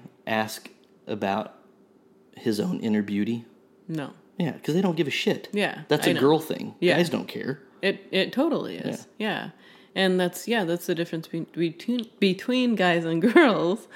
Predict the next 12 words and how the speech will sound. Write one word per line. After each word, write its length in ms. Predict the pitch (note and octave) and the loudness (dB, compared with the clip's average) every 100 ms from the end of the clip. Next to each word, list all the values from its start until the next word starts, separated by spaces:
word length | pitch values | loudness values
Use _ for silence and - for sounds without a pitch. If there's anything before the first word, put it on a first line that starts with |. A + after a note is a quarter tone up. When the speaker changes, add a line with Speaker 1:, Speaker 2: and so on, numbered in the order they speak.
| - | -4
Speaker 1:
Yeah. 200 | A2 - - - | -4 -4 -16 -2
Speaker 2:
Is 540 | G3 F#3 F3+ E3+ E3+ F3 - | 2 4 6 4 0 -4 -10
they, 640 | E3 F#3 F#3+ F#3+ F#3 F3+ - | 0 2 4 2 2 -2 -2
women 640 | F#3+ A3 G#3 F#3+ G#3+ G#3 - _ _ _ - - - - _ _ _ _ _ _ _ _ - | 0 2 2 0 -2 -4 -10 _ _ _ -20 -20 -18 -18 _ _ _ _ _ _ _ _ -8
<laughs> 120 | F3 - - - | -8 -8 -12 -6
actually 380 | E3 - G#3 G#3 | -6 -4 -4 -2
do 180 | E4+ | -2
care 400 | E4 - C#3 C#3 - | -2 -4 -4 -2 -4
about 560 | D3+ D3+ D3 - E3+ | -4 -6 -6 -8 -4
the 320 | E3+ D3+ D3 - | -2 -2 -2 -4
inner 400 | D#3+ D3+ D3 - | -4 -4 -4 -6
Speaker 1:
Mm-hmm. 300 | F2+ A#2 | -6 -10